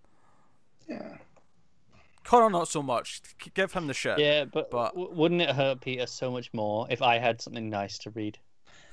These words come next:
Speaker 1: Yeah, like, let's give Connor Action Comics and Pete Redhead.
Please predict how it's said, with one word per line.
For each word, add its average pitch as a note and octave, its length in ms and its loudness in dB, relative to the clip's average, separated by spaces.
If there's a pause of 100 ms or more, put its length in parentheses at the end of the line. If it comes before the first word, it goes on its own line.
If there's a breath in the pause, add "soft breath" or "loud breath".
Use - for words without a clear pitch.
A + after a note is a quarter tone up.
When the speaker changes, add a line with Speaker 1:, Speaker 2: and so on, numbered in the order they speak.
(260 soft breath)
Speaker 1:
Yeah, D4+ 240 8
like, F3+ 320 6
let's G3 260 4
give A#3 240 0
Connor G3+ 320 2
Action F3 320 2
Comics F#3+ 480 0
and D#3+ 120 -6
Pete F#3 280 -2
Redhead. G#3 680 8